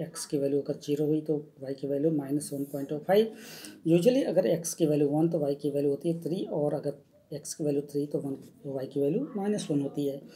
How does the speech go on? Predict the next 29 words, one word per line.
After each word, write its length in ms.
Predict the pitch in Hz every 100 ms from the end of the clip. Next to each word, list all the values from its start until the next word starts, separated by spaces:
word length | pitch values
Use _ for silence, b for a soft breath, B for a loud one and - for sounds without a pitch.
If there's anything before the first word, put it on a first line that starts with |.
| B B B B
अब 100 | 208
जब 120 | 202 233
हम 140 | 262
इसे 280 | 226 - 196
plot 380 | 196 175 156 -
करते 280 | 170 -
हैं 200 | 165 202
graph 200 | 156 156
paper 320 | 156 165 156 143
पे, 200 | 156 135 - - - - - - - -
तो 100 | 226
हमारा 600 | 240 - 180 160 151 165 175
image 340 | 147 151 160
कुछ 340 | - 160 - -
इस 160 | 165
तरह 120 | 156
से 160 | 147 180
ड्रॉ 200 | 156 143
होता 180 | 139 147
है, 80 | 139
यानी 260 | 147 147
माइनस 420 | 147 139 143 - -
टू 260 | 165 262 - - - - - 220 220 _ 254 226 _ - - _ _ _ _ 170
और 300 | 151 170 -
एट 220 | 165 170 - - - _ 143
यहाँ 300 | 139 120 -
पर 100 | 143
ड्रॉ 140 | 147
किया। 360 | 143 190 226